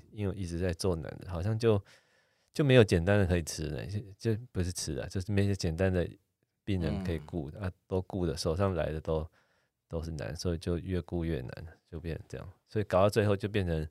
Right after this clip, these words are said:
Speaker 1: 很多稀奇古怪的，
Speaker 2: 咦？
Speaker 1: 的 case。
Speaker 2: 那会，那会不会是个挑战啊？以后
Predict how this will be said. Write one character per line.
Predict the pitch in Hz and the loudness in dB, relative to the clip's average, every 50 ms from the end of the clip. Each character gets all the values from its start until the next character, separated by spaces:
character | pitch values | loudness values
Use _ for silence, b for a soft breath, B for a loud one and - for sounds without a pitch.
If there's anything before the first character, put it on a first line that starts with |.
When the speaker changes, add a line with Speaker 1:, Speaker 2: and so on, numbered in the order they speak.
| - _ _ _ _ _ _ | -10 _ _ _ _ _ _
Speaker 1:
很 | _ - 82 | _ -10 -4
多 | 80 92 95 | 0 2 2
稀 | 92 - - 95 | 2 2 -2 -4
奇 | - - 82 | -2 -4 -4
古 | - - 71 | -6 -8 -6
怪 | 76 90 85 78 | -2 0 2 2
的， | 76 69 - - - _ _ _ _ _ _ - | 0 -2 -6 -10 -14 _ _ _ _ _ _ -18
Speaker 2:
咦？ | 90 | -14
Speaker 1:
的 | 110 - - | -14 -14 -10
case。 | - - 78 - - - - - _ _ _ _ _ _ _ _ | -8 -8 -8 -8 -10 -12 -16 -20 _ _ _ _ _ _ _ _
Speaker 2:
那 | _ 101 | _ -16
会， | 98 104 113 107 - - _ _ _ | -8 -6 -6 -6 -6 -10 _ _ _
那 | - 131 120 107 - - _ _ | -2 0 0 0 -2 -6 _ _
会 | - - 139 | -14 -10 -6
不 | |
会 | 104 110 | -4 -4
是 | 107 - | -4 -2
个 | - - - | -2 -2 -4
挑 | - - 104 82 80 | -2 -4 -4 -6 -2
战 | - - 104 92 85 | 0 2 2 2 0
啊？ | 67 57 | -4 -8
以 | 73 95 | -6 -4
后 | 110 | -4